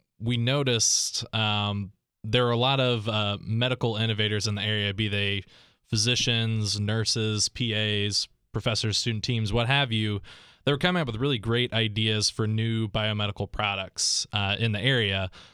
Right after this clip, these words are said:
But not a lot of those ideas were becoming a reality. And it's not because they're all terrible ideas, it's because there's a lot of work that goes into getting from point A to point B. And while there are a lot of great resources out there for, uh, entrepreneurs and innovators, they all require the,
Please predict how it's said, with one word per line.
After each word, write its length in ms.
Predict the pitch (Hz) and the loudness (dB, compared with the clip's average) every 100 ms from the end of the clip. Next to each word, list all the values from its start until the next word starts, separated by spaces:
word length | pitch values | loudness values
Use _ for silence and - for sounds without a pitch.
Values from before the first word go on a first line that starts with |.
| _ | _
But 100 | - | -2
not 140 | 151 175 | 0 2
a 40 | |
lot 140 | 156 147 | 0 0
of 60 | |
those 180 | 139 120 | 0 0
ideas 420 | 120 110 123 123 | 0 0 0 0
were 100 | 107 | -2
becoming 640 | 98 104 120 117 110 104 104 | -4 -4 -2 -2 -2 -4 -6
a 60 | 104 | -4
reality. 580 | 104 110 107 95 95 - | 0 2 0 -2 -8 -4
And 140 | 110 117 | -2 -2
it's 160 | - | 0
not 180 | 143 143 | 0 -2
because 460 | 123 135 120 98 90 | -2 0 0 -2 -2
they're 180 | 113 | 0
all 340 | 110 110 104 101 - - | 0 0 0 -4 -8 -4
terrible 240 | 131 117 | -2 0
ideas, 360 | 110 107 170 123 | 0 0 0 0
it's 120 | 110 | -2
because 240 | 127 147 | -2 -2
there's 160 | 120 104 | -2 -4
a 40 | |
lot 280 | 107 139 127 | 0 0 0
of 180 | 113 101 | -4 -6
work 300 | 104 120 107 | -4 -4 -4
that 160 | 107 101 | -6 -4
goes 200 | 107 107 | -4 -2
into 140 | 104 | -4
getting 240 | 101 104 | -2 -4
from 160 | 98 98 | -2 -4
point 260 | - 107 101 | -2 -2 -2
A 120 | 98 | -4
to 80 | 90 | -4
point 320 | 104 92 - | -4 -6 -2
B. 300 | 113 95 - - - - - _ | -2 -2 -6 -16 -20 -20 -20 _
And 200 | 120 120 | 0 2
while 120 | 127 | 2
there 140 | 127 127 | 4 2
are 180 | 147 139 | 2 2
a 60 | |
lot 120 | 127 | 0
of 80 | 117 | 0
great 160 | 117 113 | 0 -2
resources 460 | 117 110 113 98 107 | -2 0 -2 -2 0
out 220 | 147 147 | -2 0
there 320 | 117 104 101 | -2 -2 -4
for, 580 | 101 117 101 101 101 98 - | -4 -4 -2 -2 -2 -6 -8
uh, 40 | 98 98 | -6 -4
entrepreneurs 540 | 110 107 107 104 101 | -4 -4 -4 -2 -2
and 100 | 101 | -2
innovators, 540 | 101 101 101 101 98 101 | -2 -2 -2 -2 -2 0
they 100 | 117 | 2
all 140 | 143 | 2
require 340 | 120 - 123 110 | 0 0 2 2
the, 260 | 104 101 | 0 -2